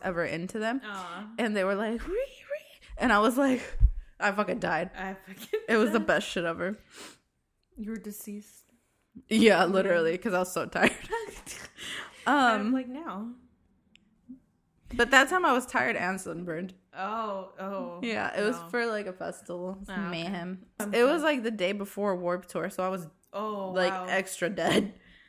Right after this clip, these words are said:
Speaker 2: Yeah.
Speaker 1: I think that might have been the year I turned into a lobster. I don't know.
Speaker 2: Ah.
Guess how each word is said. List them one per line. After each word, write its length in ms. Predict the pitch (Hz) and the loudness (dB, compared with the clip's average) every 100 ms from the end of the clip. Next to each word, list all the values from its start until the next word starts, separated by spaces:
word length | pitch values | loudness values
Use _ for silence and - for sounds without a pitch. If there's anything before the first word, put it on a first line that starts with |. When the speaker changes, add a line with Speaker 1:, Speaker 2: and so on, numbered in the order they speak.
| _ _ | _ _
Speaker 2:
Yeah. 460 | 202 190 190 180 185 202 | -12 -8 -8 -8 -10 -4
Speaker 1:
I 60 | |
think 180 | 226 247 | 0 2
that 100 | 262 | 4
might 160 | 247 214 | 4 2
have 100 | 208 | 2
been 140 | 208 | 0
the 100 | 196 | 0
year 180 | 180 175 | 0 0
I 60 | 170 | -2
turned 180 | 175 | -4
into 240 | 165 165 160 | -6 -6 -6
a 40 | |
lobster. 500 | 156 - - - - - | -4 -6 -8 -12 -8 -2
I 140 | 180 | 0
don't 180 | 175 92 | 0 -2
know. 200 | 131 185 | -4 -4
Speaker 2:
Ah. 240 | 180 180 | -6 -12